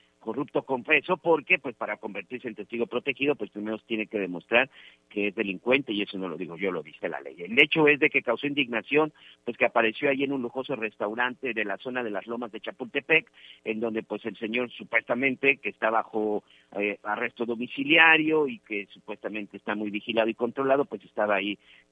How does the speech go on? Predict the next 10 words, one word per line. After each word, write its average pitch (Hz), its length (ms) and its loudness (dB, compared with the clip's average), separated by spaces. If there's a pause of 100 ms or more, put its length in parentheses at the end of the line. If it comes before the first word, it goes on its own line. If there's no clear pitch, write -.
(140)
celebrando, 95 640 -2
¿no? 110 140 -2
El 113 80 -8
propio 110 260 -4
presidente 101 380 -8
de 104 60 -4
la 87 100 -4
República, 104 520 -6
pues, 90 160 -12
confirmaba, 92 640 0